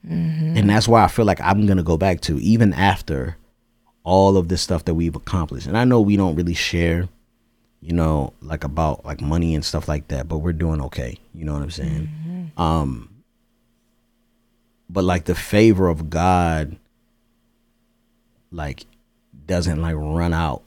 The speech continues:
Speaker 2: Like, he has a plenty.
Speaker 1: You know what? I needed to hear that.
Speaker 2: Okay.
Speaker 1: <laughs>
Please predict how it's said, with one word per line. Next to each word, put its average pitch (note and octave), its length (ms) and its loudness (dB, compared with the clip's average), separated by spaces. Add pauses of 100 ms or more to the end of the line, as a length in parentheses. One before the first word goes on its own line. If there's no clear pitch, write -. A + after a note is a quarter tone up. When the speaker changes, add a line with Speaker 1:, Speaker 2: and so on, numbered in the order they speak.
(160)
Speaker 2:
Like, D#2 160 -10
he F#2 180 0
has E2 320 0
a D2 60 -6
plenty. D#2+ 560 -4 (340)
Speaker 1:
You F#3+ 180 0
know A#3+ 220 0
what? F3+ 400 -2 (340)
I F#3 140 0
needed F3+ 320 2
to C#3+ 100 -8
hear C3 220 -6
that. B2+ 240 -12 (1000)
Speaker 2:
Okay. D#2 340 -8 (400)
Speaker 1:
<laughs> - 100 -12